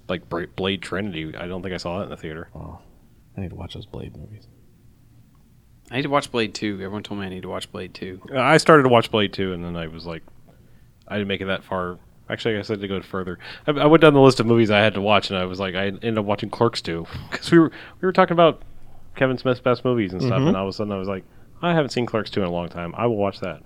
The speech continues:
Speaker 2: Yeah. What'd you
Speaker 1: Yeah.
Speaker 2: think?
Speaker 1: I still like it.
Speaker 2: Okay.
Speaker 1: I, I don't, I still, I don't think I'm, I don't think I thought as highly of as I did when I first saw it. Like, I,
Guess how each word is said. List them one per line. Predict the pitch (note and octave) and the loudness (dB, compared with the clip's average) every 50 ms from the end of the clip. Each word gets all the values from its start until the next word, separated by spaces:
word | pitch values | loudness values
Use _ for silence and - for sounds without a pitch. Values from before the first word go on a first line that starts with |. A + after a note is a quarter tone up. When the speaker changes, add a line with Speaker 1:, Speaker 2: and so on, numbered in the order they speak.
| - - - - | -20 -14 -4 -2
Speaker 2:
Yeah. | E3 F3+ C#3+ - _ - - - _ _ - | -2 -2 -2 -6 _ -20 -20 -20 _ _ -6
What'd | - B2 A2 A2+ A#2+ | -4 -2 -2 0 0
you | C#3 | -2
Speaker 1:
Yeah. | C#3+ | -4
Speaker 2:
think? | - - - - - - _ _ - - - _ - - - _ _ - - - - - - _ _ _ - - - - - - | -4 -6 -14 -20 -20 -20 _ _ -20 -20 -20 _ -20 -20 -20 _ _ -20 -20 -20 -20 -20 -20 _ _ _ -20 -20 -20 -20 -18 -14
Speaker 1:
I | - G2 | -14 -12
still | - - A2 G#2+ | -6 -6 -2 0
like | A#2+ C#3+ F#3+ | 2 2 2
it. | F3+ E3+ - - - | 0 -2 -4 -4 0
Speaker 2:
Okay. | - G2+ G2 F#2 F2+ | 2 2 4 4 2
Speaker 1:
I, | A#2 C3 C#3+ | 2 4 6
I | |
don't, | D3+ D#3 D3 C#3 - | 8 8 6 6 4
I | B2+ | 0
still, | A#2+ - - E3 D#3 D3+ C3+ - - - - - - _ _ - _ - - - | -2 2 4 6 6 6 4 0 -10 -20 -20 -20 -20 _ _ -20 _ -10 0 4
I | C3 | 6
don't | D3+ D#3 | 6 8
think | D#3 D#3+ D3+ | 8 8 6
I'm, | C#3+ C3+ A2 | 6 6 6
I | A#2+ B2+ | 6 6
don't | B2+ C3+ B2 | 6 6 4
think | C3 B2+ B2 | 4 4 4
I | A#2 | 2
thought | G#2+ - A#2+ A2 A2+ A2 | 4 6 6 6 6 6
as | G2+ - | 4 0
highly | - - A2+ A2 G#2+ G#2 G2+ | 2 2 2 4 4 4 4
of | G2+ F#2 F#2 | 2 2 0
as | F#2 F#2 | -2 -2
I | F#2+ F2+ F2+ | -2 -2 -4
did | F2 F#2+ F#2 F2+ E2+ | -4 -4 -4 -4 -4
when | F2 - | -4 -6
I | D#2+ | -6
first | - - E2+ D2+ - - | -6 -6 -8 -8 -8 -8
saw | D2 B1 - | -12 -12 -12
it. | - - - - _ _ - _ _ _ _ _ _ - - _ _ _ _ _ _ _ _ - | -14 -18 -20 -20 _ _ -20 _ _ _ _ _ _ -20 -20 _ _ _ _ _ _ _ _ -10
Like, | F2+ F#2 F#2+ | -6 -4 -2
I, | G2+ | -2